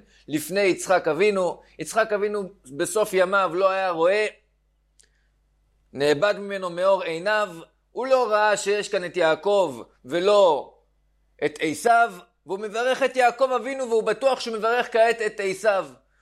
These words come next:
מברך אותו, "ויתן לך אלוקים מטל השמיים, משמני הארץ", ברכות נפלאות שעד היום אנחנו נהנים ומקבלים את ההשפעות של אותם הברכות. שואל אחד מגדולי הראשונים שאלה עצומה,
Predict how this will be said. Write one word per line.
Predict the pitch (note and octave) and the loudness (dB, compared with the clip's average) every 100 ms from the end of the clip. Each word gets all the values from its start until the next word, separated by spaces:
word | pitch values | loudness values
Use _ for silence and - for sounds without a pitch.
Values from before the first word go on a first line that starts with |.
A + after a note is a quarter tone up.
| _ | _
מברך | D3+ D#3+ F3+ A3+ A3 | -10 0 2 2 0
אותו, | G#3+ G#3+ F#3+ | -2 -2 -4
"ויתן | F3 F3 B3+ B3+ | -4 -4 -4 -2
לך | A#3 A#3+ | -4 2
אלוקים | A#3 A3+ A3 A3 B3+ A3+ A3 | 2 2 -4 -6 -8 -8 -10
מטל | - B3+ B3 | -8 -6 -6
השמיים, | A3 C4 B3+ B3+ A#3+ A3+ | -4 -4 -2 -2 -2 -4
משמני | G3+ A#3 B3 B3+ | -8 -6 -4 0
הארץ", | B3 B3 B3 A#3 - - - _ _ - | 2 2 2 0 -2 -10 -20 _ _ -12
ברכות | D#3+ B3+ G#3 C4 C4 | -4 -2 2 2 2
נפלאות | B3 A#3 A3+ A#3+ B3+ B3 | -2 -6 2 4 4 2
שעד | G#3+ A#3+ A#3 | -2 0 0
היום | A#3 B3 A#3 | 0 -2 -2
אנחנו | G#3+ G#3 | -6 -8
נהנים | G3+ G#3 A#3 G#3+ - _ | -8 -8 -8 -12 -16 _
ומקבלים | D#3 F3 F#3 G#3+ A3 | -10 -4 -4 -4 -2
את | G#3 | 0
ההשפעות | F3+ - F3+ G3+ G3+ | 0 -2 0 0 0
של | F3+ | -4
אותם | E3 F#3 F3+ | 0 0 -2
הברכות. | C#3+ D#3 D3+ D#3 D3+ _ _ _ _ _ _ _ _ _ _ _ _ _ _ _ _ _ | -2 -4 -2 -4 -4 _ _ _ _ _ _ _ _ _ _ _ _ _ _ _ _ _
שואל | - - G3+ C4 C4 | -8 0 4 6 4
אחד | A3+ C4 A3+ | 4 2 2
מגדולי | A#3 F#3 G#3+ A#3+ | -4 0 2 4
הראשונים | A#3+ G#3+ G#3+ G#3 A#3 A3+ G3+ - | 2 0 -4 -4 -4 -8 -10 -14
שאלה | - G#3+ G#3+ A#3 A#3 | -4 -2 2 2 2
עצומה, | A#3 G3+ G#3 G#3+ | 0 -10 -4 -4